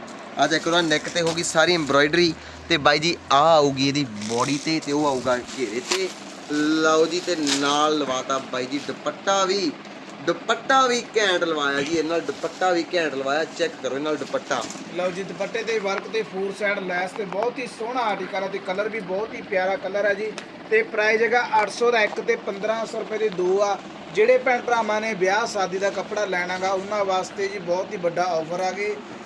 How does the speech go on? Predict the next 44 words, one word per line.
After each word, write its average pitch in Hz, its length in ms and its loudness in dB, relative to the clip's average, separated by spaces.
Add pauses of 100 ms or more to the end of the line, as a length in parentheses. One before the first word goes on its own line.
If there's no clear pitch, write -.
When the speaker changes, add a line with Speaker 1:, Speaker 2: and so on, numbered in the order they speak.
(100)
Speaker 2:
ਮਾਰਕੀਟ 196 400 0
'ਚ 226 40 -6
ਮਿਲਦੇ 220 300 0
ਆ 226 60 4
ਅਠਾਰਾਂ, 208 400 0
ਅਠਾਰਾਂ 208 320 -2
ਸੌ 214 140 -6
ਰੁਪਏ 220 180 -6
ਦੇ 226 120 -6
ਸੂਟ, 226 300 -6 (600)
ਆਪਾਂ 220 360 0
ਰੇਟ 226 180 -4
ਕਰਤਾ 226 420 0
ਸਿਰਫ 240 440 -8
ਅੱਠ 208 140 -8
ਸੌ 220 140 -8
ਦਾ 214 80 0
ਇੱਕ 190 100 -4 (100)
ਤੇ 226 180 -6
ਪੰਦਰਾਂ 208 400 0
ਸੌ 214 120 -4
ਰੁਪਏ 208 160 0
ਦੇ 214 120 0
ਦੋ 190 280 0
ਨੇ। 220 180 -6 (360)
ਬਹੁਤ 220 240 4
ਹੀ 262 80 -4
ਪਿਆਰੇ 220 300 4
ਪਿਆਰੇ 208 280 0
ਸੂਟ 190 260 -8
ਨੇ, 208 160 -8
ਬਹੁਤ 202 300 -2
ਹੀ 247 60 -8
ਸੋਹਣੇ 240 300 -6
ਸੋਹਣੇ 233 260 -6
ਡਿਜ਼ਾਈਨ 180 360 2
ਲੈ 185 120 2
ਕੇ 196 160 0
ਆ 196 100 4
ਗਏ। 214 260 2 (420)
ਐਡਰੈਸ 214 300 0
ਜ਼ਰੂਰ 220 320 -2
ਨੋਟ 226 200 -4
ਕਰੋ, 233 480 2